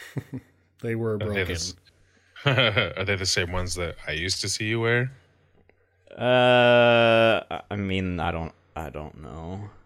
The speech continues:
Speaker 3: I mean, I, they
Speaker 2: Yeah.
Speaker 3: probably weren't down under days. They're not that old.
Speaker 2: Oh, okay.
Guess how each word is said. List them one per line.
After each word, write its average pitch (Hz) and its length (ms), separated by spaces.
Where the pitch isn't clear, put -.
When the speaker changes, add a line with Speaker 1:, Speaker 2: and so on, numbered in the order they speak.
Speaker 3:
I - 40
mean, 98 180
I, 85 80
they 90 100
Speaker 2:
Yeah. 85 80
Speaker 3:
probably 104 200
weren't 85 160
down 85 220
under 90 240
days. 53 320
They're 82 100
not 82 180
that 80 220
old. 62 300
Speaker 2:
Oh, 87 280
okay. 117 300